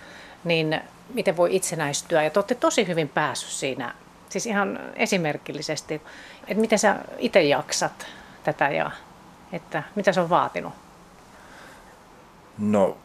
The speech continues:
Speaker 2: kyllä se aikaa, aikaa vaatii ja sitä hy-, välillä sitä hyväksyntää sen osalta, että,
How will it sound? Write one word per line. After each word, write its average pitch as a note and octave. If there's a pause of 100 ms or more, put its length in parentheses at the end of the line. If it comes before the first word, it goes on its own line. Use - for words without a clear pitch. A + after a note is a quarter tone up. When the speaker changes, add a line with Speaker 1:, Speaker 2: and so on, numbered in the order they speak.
Speaker 2:
kyllä G2
se A2 (580)
aikaa, G2 (120)
aikaa G#2
vaatii F2+
ja F2 (360)
sitä -
hy-, - (340)
välillä F2+
sitä -
hyväksyntää F2+ (300)
sen -
osalta, F2
että, -